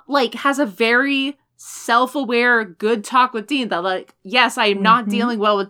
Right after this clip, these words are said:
Speaker 1: with my dad's death, but I don't think you are either, and I'm worried about you." And it's just like, I wanna see, I wish Sam had become a therapist at the end of the series, like, a therapist for monsters, kinda like the Bright Sessions, if you ever <laughs> listened to that podcast. Like,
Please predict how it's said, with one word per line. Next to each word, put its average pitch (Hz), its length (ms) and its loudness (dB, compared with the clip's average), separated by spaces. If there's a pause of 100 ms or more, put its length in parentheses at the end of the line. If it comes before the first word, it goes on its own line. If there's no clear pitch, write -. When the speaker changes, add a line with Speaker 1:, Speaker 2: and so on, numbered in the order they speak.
(120)
Speaker 1:
with 202 180 -4
my 202 120 0
dad's 180 440 0
death, 185 520 0
but 175 140 0
I 196 100 2
don't 254 180 0
think 247 220 -4
you 254 140 -2
are 226 120 2
either, 240 320 0
and 160 100 -4
I'm 165 120 -6
worried 208 320 0
about 170 300 -2
you." 175 80 -4
And 233 100 -2
it's 302 160 -4
just 330 160 -10
like, 349 140 -8 (320)
I 427 180 2
wanna 508 220 0
see, 370 460 0 (500)
I 330 140 2
wish 427 500 -2 (100)
Sam 277 480 -2
had 269 120 -2
become 254 280 -4
a 240 60 -6
therapist 208 580 -2
at 214 140 -2
the 233 140 -2
end 220 80 -2
of 240 80 -2
the 262 60 -6
series, 262 420 -6
like, 226 140 -2
a 240 120 -2
therapist 254 800 -2 (120)
for 220 240 0
monsters, 208 840 -2
kinda 226 200 0
like 214 160 -4
the 220 60 -6
Bright 220 280 -2
Sessions, 180 500 -6
if 175 140 -14
you 185 60 -4
ever 180 180 -4
<laughs> - 20 -6
listened 208 260 -6
to 220 60 -4
that 226 320 -6
podcast. 165 560 -6
Like, 240 260 -8